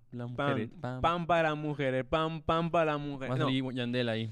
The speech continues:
Speaker 2: Pan y circo. ¿Qué quiero decir con pan y circo? Antiguamente, cuando los emperadores romanos gobernaban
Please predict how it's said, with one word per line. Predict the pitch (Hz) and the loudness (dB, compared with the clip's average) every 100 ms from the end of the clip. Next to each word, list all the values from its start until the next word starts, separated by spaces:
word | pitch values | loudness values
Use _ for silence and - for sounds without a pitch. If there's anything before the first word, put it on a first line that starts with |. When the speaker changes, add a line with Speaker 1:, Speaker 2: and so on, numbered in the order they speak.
| - - | -10 -2
Speaker 2:
Pan | 190 214 | 0 2
y | 202 | 2
circo. | 202 175 156 | 2 2 0
¿Qué | 190 | -4
quiero | 214 254 | -4 -2
decir | 240 190 | 0 -2
con | 196 190 | -4 -4
pan | 180 180 | -4 -4
y | 170 | -6
circo? | 170 151 123 131 | -4 -4 -4 -6
Antiguamente, | 135 202 226 196 180 190 185 175 185 | -6 -2 0 0 0 2 2 2 -2
cuando | 180 143 127 123 | 0 -4 -2 -4
los | 123 131 | -2 -2
emperadores | 117 127 147 170 | 2 4 4 4
romanos | 143 131 135 147 151 | 2 0 0 0 0
gobernaban | 143 120 120 117 139 135 123 139 | 0 0 -2 0 2 2 0 -6